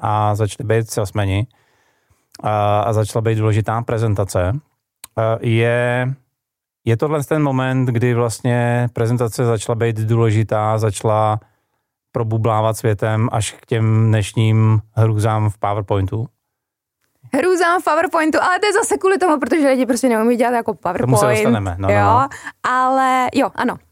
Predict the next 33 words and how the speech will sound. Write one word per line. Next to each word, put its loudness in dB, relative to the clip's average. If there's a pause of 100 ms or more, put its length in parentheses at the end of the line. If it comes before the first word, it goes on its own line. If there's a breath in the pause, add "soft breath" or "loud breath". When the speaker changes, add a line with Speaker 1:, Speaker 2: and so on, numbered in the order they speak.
Speaker 2:
mhm. 2 (280)
Tam 0
se -2
to 0
jako 0
zlomilo. 2 (800 soft breath)
Speaker 1:
To 0
znamená, 0 (140)
eh, -4 (200)
my -2
introverti -2
si -2
můžeme 0
říct, -2
že 0
naše, -2
a -2 (260)
já -2
budu -2 (200)
přehánět, -2 (160)
eh, 0
naše -2
neštěstí -2
začalo -2
roku -2
devatenáct -2
set -4
dvacet, -2 (200)
jo? 0 (760 loud breath)
Eh, 0 (420)
proč -4
jsi -2
tady? -2